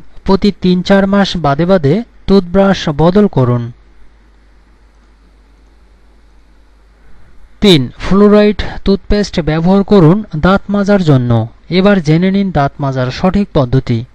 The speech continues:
মাড়ির উপর পঁয়তাল্লিশ ডিগ্রি কোণে ধরুন ব্রাশটিকে। ব্রাশটিকে দাঁতের উপরে,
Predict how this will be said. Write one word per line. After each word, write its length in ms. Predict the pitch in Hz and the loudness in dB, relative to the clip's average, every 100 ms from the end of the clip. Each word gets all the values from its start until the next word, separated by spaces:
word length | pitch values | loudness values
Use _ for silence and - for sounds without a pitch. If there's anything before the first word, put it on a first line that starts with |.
| - | -14
মাড়ির 400 | 147 170 190 202 | -4 0 2 2
উপর 340 | 160 - 131 117 | 2 0 -4 -4
পঁয়তাল্লিশ 520 | - 180 175 202 208 190 | -4 -4 0 0 0 -2
ডিগ্রি 280 | 208 196 | -4 -4
কোণে 400 | 202 165 139 196 185 | -2 -2 -2 -6 -2
ধরুন 380 | 127 139 143 143 - - - | 0 2 0 -4 -16 -20 -10
ব্রাশটিকে। 640 | 151 185 190 - 123 113 110 _ _ _ _ _ _ _ _ - - _ _ _ _ _ - _ - _ _ _ _ _ _ _ _ _ _ _ _ _ _ _ _ - | -6 -4 -4 -6 -6 -8 -10 _ _ _ _ _ _ _ _ -20 -20 _ _ _ _ _ -20 _ -20 _ _ _ _ _ _ _ _ _ _ _ _ _ _ _ _ 0
ব্রাশটিকে 580 | 170 190 - 220 208 208 | 2 2 2 -2 0 2
দাঁতের 360 | 160 143 143 | 2 0 -4
উপরে, 520 | 143 170 190 135 180 | -6 -4 0 2 2